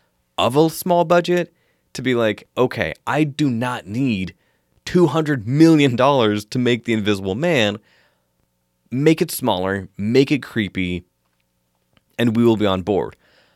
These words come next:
Uh, Lexi Alexander, the director of Punisher Warzone, among other things, who, she is tough. She is great. I, I am a big supporter of Lexi Alexander.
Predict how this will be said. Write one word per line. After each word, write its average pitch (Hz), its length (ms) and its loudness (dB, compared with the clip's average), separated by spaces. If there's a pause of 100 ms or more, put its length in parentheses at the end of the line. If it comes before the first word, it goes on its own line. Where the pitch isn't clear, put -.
(220)
Uh, 110 200 2
Lexi 127 440 0
Alexander, 123 720 0 (180)
the 113 60 -2
director 110 360 0
of 101 80 -6
Punisher 113 400 -6
Warzone, 143 680 -2
among 85 260 -2 (140)
other 120 220 2
things, 107 440 -4
who, 87 300 -6 (560)
she 135 560 -2
is 98 360 -4 (140)
tough. - 600 -8
She 139 220 0
is 120 120 2
great. 90 500 -4
I, 101 180 -2
I 113 140 0
am 113 180 0
a 98 80 -4
big 92 260 -4
supporter 95 400 -4
of 82 60 -8
Lexi 82 260 -6
Alexander. 87 560 -4